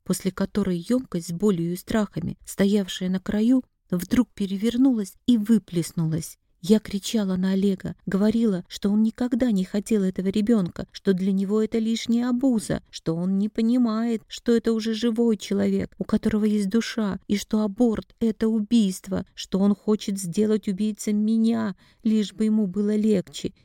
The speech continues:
и что я вообще жалею, что у моего ребенка будет такой отец. В ответ он тоже начал кричать,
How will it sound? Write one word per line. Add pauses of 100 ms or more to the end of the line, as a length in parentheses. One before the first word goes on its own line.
и
что
я
вообще
жалею,
что
у
моего
ребенка
будет
такой
отец. (560)
В
ответ
он
тоже
начал
кричать,